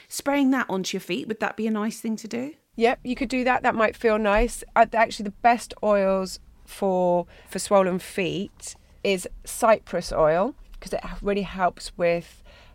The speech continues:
Speaker 2: circulation
Speaker 1: Mm.
Speaker 2: with grapefruit or orange, but obviously you have to be careful about going into the sun when that happens,
Speaker 1: Mm-hmm.
Speaker 2: 'cause the citrus oils.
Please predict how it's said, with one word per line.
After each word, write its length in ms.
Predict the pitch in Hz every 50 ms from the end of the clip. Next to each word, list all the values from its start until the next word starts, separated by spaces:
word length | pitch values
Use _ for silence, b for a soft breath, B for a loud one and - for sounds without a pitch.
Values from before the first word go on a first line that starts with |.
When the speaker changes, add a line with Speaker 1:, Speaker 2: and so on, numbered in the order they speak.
| B -
Speaker 2:
circulation 1500 | - - - 220 185 - - - 208 190 185 175 170 170 - - - 160 175 220 233 226 226 262 269 202 160 151 147 -
Speaker 1:
Mm. 60 | - 202
Speaker 2:
with 300 | 208 196 185 - - -
grapefruit 640 | - 220 208 202 - - - - - 180 165 156 - -
or 280 | - 180 170 160 147 -
orange, 600 | - 180 180 170 165 151 143 147 147 151 156 -
but 100 | - -
obviously 340 | - 185 180 185 - - 165
you 120 | 175 175 165
have 340 | 147 175 180 170 - - -
to 100 | - 160
be 440 | 151 175 165 156 160 156 151 151 b b b b -
careful 360 | - 175 160 156 - - 165 156
about 260 | 147 139 139 135 -
going 260 | - 156 147 151 156
into 180 | 151 151 - -
the 80 | 156
sun 320 | 156 - - 160 147 151 151
when 120 | 139 147
that 120 | 147 -
happens, 540 | - 151 143 143 - 160 139 - 147 208 196
Speaker 1:
Mm-hmm. 200 | 160 196 175 185 196 _ -
Speaker 2:
'cause 140 | 170 156
the 80 | 160 156
citrus 400 | 147 - 165 - - - - -
oils. 380 | 160 143 143 151 165 180 -